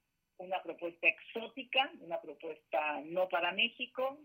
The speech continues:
¿no? Yo era una candidata, sí, de una,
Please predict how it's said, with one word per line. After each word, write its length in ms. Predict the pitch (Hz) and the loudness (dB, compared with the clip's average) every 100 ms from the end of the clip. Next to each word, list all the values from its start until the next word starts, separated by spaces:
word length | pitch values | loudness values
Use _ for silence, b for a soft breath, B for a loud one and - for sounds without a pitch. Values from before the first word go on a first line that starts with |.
| - | -10
¿no? 240 | 175 214 | -6 -6
Yo 120 | 170 156 | -4 -4
era 120 | 160 | -4
una 200 | 156 151 | 0 0
candidata, 920 | 151 143 143 147 151 151 165 156 151 _ _ _ _ _ _ - | 0 -2 -2 4 4 4 6 4 4 _ _ _ _ _ _ -6
sí, 200 | - 254 | -2 0
de 120 | 226 175 | 0 -2
una, 680 | 160 160 160 156 156 147 | -4 0 4 4 4 0